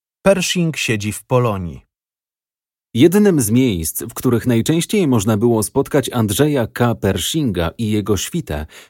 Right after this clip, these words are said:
Speaker 2: był klub Go Go, znajdujący się w hotelu Polonia. O jego sympatii do tego miejsca niech świadczy fakt, że podczas wywiadu udzielonego jednej z gazet w czasie odsiadki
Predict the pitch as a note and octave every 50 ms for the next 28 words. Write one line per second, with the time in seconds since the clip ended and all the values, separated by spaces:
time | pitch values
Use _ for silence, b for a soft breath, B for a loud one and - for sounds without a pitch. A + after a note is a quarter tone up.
0 | - A2+ A2 C#3 C#3 B2+ B2 F3 G3 G3+ G3 - - G#2 B2+ D#3 D#3 C3 G2+ E2
1 | E2+ E2+ E2+ F2 F2 E2+ G2 G#2 G2+ G2 G#2 G#2+ A#2 B2 C3 - D3 C3 - B2+
2 | A#2 G#2+ - - A#2+ A2 - C3+ C3+ C3+ B2 - A2+ G#2 F#2+ F2 D#2+ C#2+ D2 A#1+
3 | A1+ C2 - _ _ _ _ _ _ _ _ _ B B B B - - B2+ B2+
4 | C3 A#2 C3 B2 - C3 A#2 - D3+ D3+ D3+ - F3 A2+ G#2 G2 A#2 G#2+ G#2 G#2+
5 | G2+ G#2+ A2 A2 A2 - - - D3 C3 A2+ G#2 - - - C3 A#2+ A#2+ - -
6 | A2+ G2+ - - D3 D3 - - - - F#2+ E2 F#2+ F2 E2+ - G2+ G2+ - -
7 | A2 G#2+ F#2 F2 F#2+ G#2+ G2 A#2 B2 B2 C#3 C3+ - - A#2+ G#2+ A2+ G#2+ G#2+ G#2+
8 | A2 A#2 A#2 A#2+ A#2 G#2+ G#2 A2 A2 G#2 A2 A#2 A2 G#2 F#2 F#2 G#2 C3 C#3+ C3+
9 | G2 E2+ - - - - G2 F#2 - A2 G2 F#2+ - - - G2+ F#2+ - - -
10 | G2+ F#2+